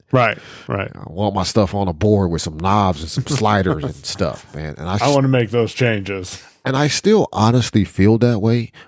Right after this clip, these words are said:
Speaker 2: but unfortunately, I have to face the reality of where we are. And this kinda, you know, again, ties into things that we've been discussing about business too. Sometimes you have to face the reality of where you are or where the world is going, right? Not necessarily where you are, but where the world is going. And, like, you, you can either stay where you are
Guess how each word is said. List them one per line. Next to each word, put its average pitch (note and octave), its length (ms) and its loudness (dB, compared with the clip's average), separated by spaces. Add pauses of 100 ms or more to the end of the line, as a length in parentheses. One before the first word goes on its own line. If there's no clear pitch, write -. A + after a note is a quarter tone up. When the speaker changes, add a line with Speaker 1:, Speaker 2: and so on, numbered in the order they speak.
(140)
Speaker 2:
but G#2 180 2
unfortunately, B2+ 1120 -2
I - 120 -6
have A2 240 0
to C3 100 -2
face A#2 400 0
the A2+ 100 0
reality F2+ 560 0
of E2+ 80 -4
where E2+ 180 -2
we E2 160 -4
are. D#2+ 220 0
And D2+ 100 -6
this - 120 -4
kinda, C#3+ 320 -2 (160)
you F#2+ 80 -2
know, G2 320 -2
again, F#2 280 0
ties F#2 360 0
into F#2+ 180 -4
things F#2+ 240 0
that E2+ 80 0
we've E2+ 220 -2
been F2 100 0
discussing E2 460 -4
about D#2 340 -4
business A2 320 -2
too. C3 160 -2
Sometimes C#3+ 380 -4
you C#3+ 80 2
have C#3 80 0
to F#2+ 100 -2
face G#2+ 240 0
the G2 80 -2
reality F#2 400 0
of D#2+ 120 -2
where E2+ 120 0
you D#2+ 220 -4
are E2+ 420 -4
or D#2+ 160 -4
where F2+ 180 2
the E2+ 120 -2
world G2+ 500 4
is D#2 140 -4
going, - 480 -10
right? E2 260 -2
Not F#2 160 -4
necessarily F#2+ 340 -4
where F2+ 120 0
you G2+ 200 0
are, E2+ 160 2
but D#2 120 -4
where E2 120 -2
the D#2+ 80 -4
world F2+ 380 2
is E2 80 -4
going. D#2 300 -6
And, D#2 80 -8
like, D#2 200 -10
you, E2 100 -8
you D#2+ 200 -10
can E2+ 120 -6
either F2 120 -6
stay G2+ 280 2
where A2 140 4
you G2 160 4
are G#2+ 440 0